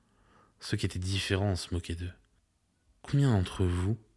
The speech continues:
élèves de Notre-Dame de la Compassion entre deux mille cinq et deux mille neuf,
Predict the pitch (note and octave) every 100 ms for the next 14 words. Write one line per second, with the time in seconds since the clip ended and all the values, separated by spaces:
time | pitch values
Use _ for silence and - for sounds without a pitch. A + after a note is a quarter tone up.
0 | _ - F#2+ G#2 F2 F2+ F2+ A2 G#2+ G2+
1 | F#2+ F#2 - G#2 G2 - F#2 - F2+ F#2+
2 | G2+ F#2+ - G2+ - F2 F2 F2 E2+ F#2
3 | G#2+ -